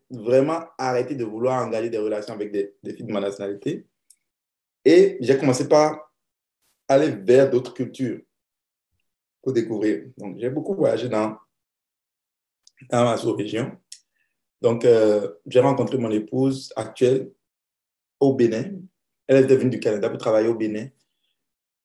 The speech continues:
Et j'ai, j'avais quelques amis québécois qui travaillaient aussi dans le même secteur, avec qui on a passé du bon temps, c'était de bons amis. Et quand que eux, ils sont partis, ben, l'équipe qui est arrivée contient mon épouse, en fait. Donc, elle et moi, on a démarré une relation.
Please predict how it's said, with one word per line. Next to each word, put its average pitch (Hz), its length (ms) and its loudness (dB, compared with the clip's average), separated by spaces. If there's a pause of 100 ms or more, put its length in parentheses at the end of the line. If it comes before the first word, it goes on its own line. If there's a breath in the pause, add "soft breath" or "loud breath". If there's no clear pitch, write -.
Et 160 500 4 (120)
j'ai, 127 220 6
j'avais 135 320 4
quelques 160 360 2
amis 120 520 0 (360)
québécois 127 800 2
qui 143 140 -14
travaillaient 120 300 6
aussi 117 140 2
dans 113 100 0
le 110 80 -2
même 107 100 -4
secteur, 131 400 -2
avec 107 400 -2
qui - 480 -6 (560 soft breath)
on 143 80 0
a 151 60 2
passé 135 220 0
du 117 80 -6
bon 120 220 0
temps, 135 140 0
c'était 131 180 -6
de 101 60 -10
bons 120 280 -2
amis. 110 460 -2
Et - 120 -10
quand 185 140 -4
que 185 100 2 (160)
eux, 202 100 8
ils 202 60 -4
sont 190 160 -2
partis, 156 600 -4
ben, 120 240 -2 (220)
l'équipe 139 560 -2
qui 180 80 0
est 160 60 6
arrivée 123 480 0
contient - 800 -6
mon 131 180 -2
épouse, - 300 -8
en - 100 -12
fait. - 200 -8 (580 soft breath)
Donc, 143 380 2
elle 170 140 6
et 175 60 6
moi, 160 180 4
on 165 40 4
a 156 60 4
démarré 131 280 2
une 135 120 0
relation. 120 920 -4